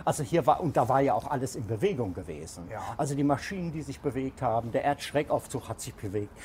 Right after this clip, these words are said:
Speaker 1: die Lokomotiven sind hin und her gefahren und haben irgendwelche Transportgüter bewegt. Also das war nicht so ohne. Und man hat sich dann halt durchgefragt und die alteingesessenen Arbeiter haben gesagt, „Geh mal durch den Tunnel und vorne rechts, da bist du in der Lehrwerkstatt.“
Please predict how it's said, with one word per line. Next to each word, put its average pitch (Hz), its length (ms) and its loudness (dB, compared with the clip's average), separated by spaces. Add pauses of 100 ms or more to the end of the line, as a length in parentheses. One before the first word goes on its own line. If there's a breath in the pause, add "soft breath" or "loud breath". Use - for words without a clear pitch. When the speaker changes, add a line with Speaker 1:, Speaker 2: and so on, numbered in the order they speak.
(160 loud breath)
Speaker 1:
die 139 80 4
Lokomotiven 160 840 0
sind 135 240 0
hin 180 180 0
und 139 140 0
her 165 220 4
gefahren 147 500 4
und 127 120 -4
haben 143 300 4
irgendwelche 151 420 -2
Transportgüter 139 920 -2
bewegt. 120 380 -4 (460 loud breath)
Also 160 220 2
das 135 240 0
war 127 140 6
nicht 139 180 0
so 123 160 -2
ohne. 160 320 2 (280 loud breath)
Und 123 120 0
man 131 160 4
hat 165 120 2
sich - 200 -4
dann 143 160 0
halt 117 200 -2
durchgefragt 151 680 2
und 135 140 -2 (340 loud breath)
die 131 140 4
alteingesessenen 143 840 2
Arbeiter 135 360 4
haben 127 140 2
gesagt, 117 300 2
„Geh 156 100 0
mal 151 160 2
durch 131 180 0
den 123 160 -2
Tunnel 165 340 0
und 131 140 -2
vorne 135 300 2
rechts, 139 220 0
da 131 80 -2
bist 135 220 -4
du 139 40 0
in 117 60 -2
der 113 100 0
Lehrwerkstatt.“ 113 640 0